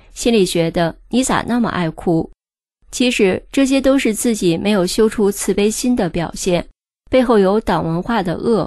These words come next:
和争斗，还有魔性。带着这些感悟回到家，当又听到老鼠在浴室挠墙的声音时，我想起了证件网万物皆有灵系列中，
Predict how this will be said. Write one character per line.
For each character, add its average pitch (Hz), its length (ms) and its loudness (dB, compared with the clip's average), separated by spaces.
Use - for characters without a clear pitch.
和 175 200 -2
争 226 260 0
斗， 208 260 0
还 - 160 -4
有 170 180 0
魔 170 280 -6
性。 185 280 -2
带 294 140 2
着 277 100 4
这 277 160 2
些 277 240 2
感 170 240 0
悟 170 120 0
回 196 180 0
到 220 160 2
家， 202 380 -2
当 277 120 4
又 247 220 4
听 240 300 -2
到 196 180 2
老 165 220 -2
鼠 190 200 0
在 185 220 -2
浴 220 240 0
室 185 300 0
挠 170 240 0
墙 160 240 -4
的 165 120 -2
声 208 220 -2
音 208 160 0
时， 160 400 -2
我 233 80 2
想 233 260 2
起 262 120 0
了 180 140 2
证 240 180 2
件 214 220 2
网 160 300 -2
万 208 200 2
物 175 80 -2
皆 226 200 0
有 190 160 2
灵 170 280 -2
系 214 220 -4
列 180 200 0
中， 175 300 0